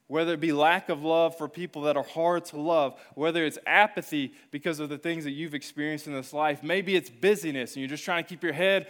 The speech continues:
above water. No pun intended for this story, but you may be experiencing a busy, busy time in your life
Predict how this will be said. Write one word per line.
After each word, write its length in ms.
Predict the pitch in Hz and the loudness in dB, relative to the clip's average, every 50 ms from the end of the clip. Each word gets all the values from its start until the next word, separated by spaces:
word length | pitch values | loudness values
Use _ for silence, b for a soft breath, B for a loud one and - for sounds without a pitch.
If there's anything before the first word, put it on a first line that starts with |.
| B B B | B B B
above 240 | 143 143 165 160 139 | -2 0 0 0 2
water. 360 | 151 185 185 185 175 151 143 | 2 4 6 6 6 4 4
No 140 | 143 156 170 | 2 2 0
pun 300 | 165 - 185 185 180 180 | 0 0 -2 -2 -2 -2
intended 440 | 170 160 - - 185 190 170 165 156 | -4 -6 -6 -6 -6 -4 -4 -4 -6
for 140 | - 170 165 | -6 -8 -8
this 160 | 165 151 - | -8 -8 -10
story, 400 | - - 190 185 185 175 160 151 B B B B | -10 -6 -4 -4 -2 -2 -4 -6 B B B B
but 120 | 151 156 | -4 -4
you 240 | 147 165 190 196 196 | -2 -4 -4 -4 -2
may 280 | 190 190 185 185 160 - B B B 147 | 2 2 4 2 2 -2 B B B -2
be 160 | 170 180 170 | 2 2 2
experiencing 600 | 156 - - - - 185 185 185 175 180 170 156 | 2 0 -4 -8 -6 -4 -4 -4 -4 -4 -4 -4
a 40 | 143 | -4
busy, 400 | 120 117 175 185 190 180 180 185 | -4 0 2 2 2 2 0 -2
busy 320 | 143 185 180 156 165 156 | -2 0 0 0 -2 -6
time 320 | - 180 175 175 170 165 | -4 -4 -2 0 0 -2
in 80 | 165 160 | -2 -2
your 140 | 156 151 147 | -2 -2 0
life 320 | 160 170 175 170 160 - | 2 2 2 2 0 -4